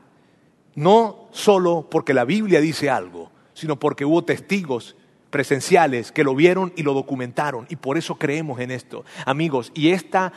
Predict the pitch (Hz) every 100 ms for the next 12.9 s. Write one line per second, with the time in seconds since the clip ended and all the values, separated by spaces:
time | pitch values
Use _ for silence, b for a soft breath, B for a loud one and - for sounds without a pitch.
0 | - 135 143 139 139 101 - - _ _
1 | B B 151 - 151 143 185 202 160 131
2 | 151 156 139 101 - B 165 - 170 196
3 | 269 - 226 208 175 196 180 196 190 175
4 | 147 143 139 - 143 - 135 131 180 151
5 | - 160 165 151 98 95 _ B B B
6 | 185 - - 254 247 247 196 139 196 175
7 | 110 B B 147 190 202 208 202 156 -
8 | 185 160 156 156 165 202 226 - - 180
9 | 160 - 135 110 b b b b 185 -
10 | 175 160 160 202 175 170 - 220 220 165
11 | 175 165 160 B - 175 175 170 165 190
12 | 180 151 139 - 240 285 233 226 196